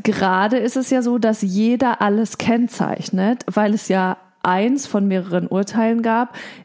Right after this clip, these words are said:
in dem sozusagen, ja, oder wenn man nach dem handelt, dann soll man das auch so machen.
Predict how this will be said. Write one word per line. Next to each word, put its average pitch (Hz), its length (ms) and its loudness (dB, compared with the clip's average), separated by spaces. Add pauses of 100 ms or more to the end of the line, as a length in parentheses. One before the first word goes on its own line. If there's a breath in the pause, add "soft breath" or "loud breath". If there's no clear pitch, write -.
in 226 240 2
dem 214 520 2
sozusagen, 202 920 0 (200)
ja, 185 220 2
oder 196 180 2
wenn 202 120 2
man 202 120 2
nach 196 220 0
dem 220 360 2
handelt, 214 340 2
dann 196 120 2
soll 185 200 0
man 190 160 0
das - 160 -8
auch 160 160 -4
so - 120 -8
machen. 175 400 -4